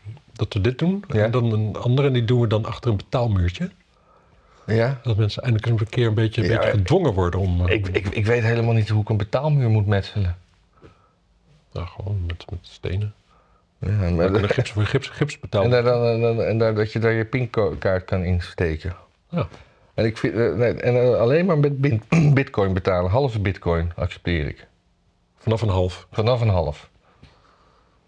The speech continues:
Speaker 1: Hm, precies, maar dan kunnen mensen wel, zeg maar, eeuwigdurend afkopen.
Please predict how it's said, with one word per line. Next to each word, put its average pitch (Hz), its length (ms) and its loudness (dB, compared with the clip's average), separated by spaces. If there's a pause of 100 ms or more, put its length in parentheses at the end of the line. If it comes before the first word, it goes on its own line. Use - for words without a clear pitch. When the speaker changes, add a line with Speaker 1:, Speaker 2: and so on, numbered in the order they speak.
(480)
Speaker 1:
Hm, 113 60 -2 (220)
precies, - 260 -4
maar 98 100 0
dan 98 80 -6
kunnen 117 180 0
mensen 117 260 -2
wel, 127 180 2
zeg - 180 -4
maar, 117 120 2
eeuwigdurend 98 600 0
afkopen. 101 500 -4